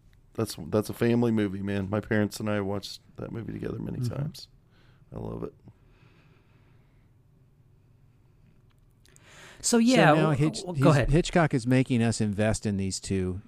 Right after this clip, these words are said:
Speaker 3: in this, in these scenes, and given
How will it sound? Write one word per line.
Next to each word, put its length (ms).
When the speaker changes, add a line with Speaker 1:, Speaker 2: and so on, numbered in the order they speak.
Speaker 3:
in 180
this, 320
in 140
these 200
scenes, 640
and 380
given 600